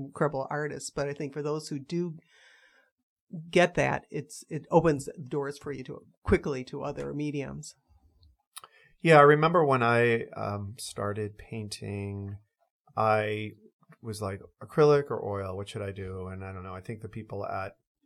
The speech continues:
Speaker 2: Blick told me to start with acrylic, so I did. And then, um, which was fine. So I did it for a couple of years. And then I was out at a bar in Brattleboro, Ver-, Brattleboro, Vermont,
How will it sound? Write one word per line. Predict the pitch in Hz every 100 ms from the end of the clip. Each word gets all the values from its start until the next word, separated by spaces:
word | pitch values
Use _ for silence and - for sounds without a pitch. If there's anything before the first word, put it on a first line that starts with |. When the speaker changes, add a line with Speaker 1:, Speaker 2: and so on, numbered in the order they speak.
| 226
Speaker 2:
Blick | 107 104 101 101 - -
told | - 107
me | 101 98
to | 98
start | - -
with | 98 -
acrylic, | - 107 101 104 -
so | - 101
I |
did. | 101 104 101 - _ _ _ _ -
And | 107 104
then, | 101 98 101 98 107
um, | 104 98 98 98 98 98 107 -
which | 117 110 -
was | 117
fine. | 135 107 101
So | 113
I | 104
did | 107 107
it | 107
for | 104
a | 95
couple | - 101 104
of | 101
years. | 101 95 95 - - _ _ _ _
And | 107 104
then | 104 104 104
I | 107
was | 110
out | 139 147
at | 123
a | 98
bar | 92 110 123 120 104 101
in | 101 98
Brattleboro, | 98 127 139 135 123 120 107
Ver-, | 107 - -
Brattleboro, | - 123 135 151 127 127 127 123
Vermont, | 113 113 107 107 120 110 113 -